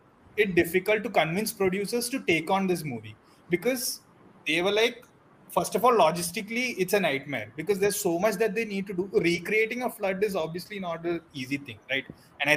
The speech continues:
think very well done for the movie to actually, you know, make us come into that atmosphere where it feels like, oh, there was acting. I mean, uh, and most of the effects used in this movie are practical effects.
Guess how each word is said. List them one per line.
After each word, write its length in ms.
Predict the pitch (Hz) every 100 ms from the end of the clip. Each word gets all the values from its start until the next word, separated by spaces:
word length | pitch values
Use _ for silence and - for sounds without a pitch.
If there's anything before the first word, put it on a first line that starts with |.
| 151
think 280 | 190 196 - _ _ _ - 131
very 160 | 143 165
well 140 | 160 156
done 120 | 147 -
for 60 | 147
the 60 | 139
movie 260 | 135 165 165 151
to 160 | 135 - -
actually, 400 | - - 160 156 151 _ _ -
you 80 | 143
know, 120 | 147 170 - _ - 139
make 180 | 131 - 143
us 80 | - - - _ - - - -
come 120 | 139 151
into 140 | 151 143
that 120 | 131 123
atmosphere 400 | 147 143 - 139
where 160 | 131 131
it 60 | -
feels 220 | 139 139 139
like, 160 | 131 127
oh, 100 | 120 120
there 120 | 120
was 80 | 131 123
acting. 240 | 107 - 147 - 151
I 40 | 160
mean, 120 | 160 _ _ _ -
uh, 140 | 147 151 -
and 140 | 180
most 260 | 185 190 190
of 60 | 226
the 100 | 196
effects 300 | 170 202 196 180
used 120 | 185
in 80 | 185 196
this 100 | 170 160
movie 220 | 160 185
are 60 | 170 -
practical 360 | 117 - 151
effects. 400 | 131 - 101 -